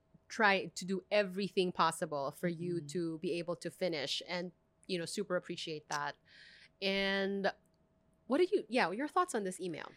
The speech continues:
Speaker 2: Uh, Doe,
Speaker 1: Mm-hmm.
Speaker 2: first of all, um, yeah, the theology course, I heard, huh? They're not cheap.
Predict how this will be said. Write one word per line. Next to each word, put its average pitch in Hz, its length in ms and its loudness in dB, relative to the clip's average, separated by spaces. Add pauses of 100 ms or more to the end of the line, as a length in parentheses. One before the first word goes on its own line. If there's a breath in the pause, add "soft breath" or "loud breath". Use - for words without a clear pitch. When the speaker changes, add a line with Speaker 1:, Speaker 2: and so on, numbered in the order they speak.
(540)
Speaker 2:
Uh, 214 320 6
Doe, 185 920 4
Speaker 1:
Mm-hmm. 180 120 -8
Speaker 2:
first 302 300 4
of 190 100 0
all, 147 300 0 (260)
um, 156 640 -4
yeah, 202 220 2
the 226 100 -4
theology 254 640 2
course, 214 760 2
I 285 160 4
heard, 294 480 0
huh? 208 480 2
They're 311 180 -2
not 381 220 -4
cheap. 247 580 -2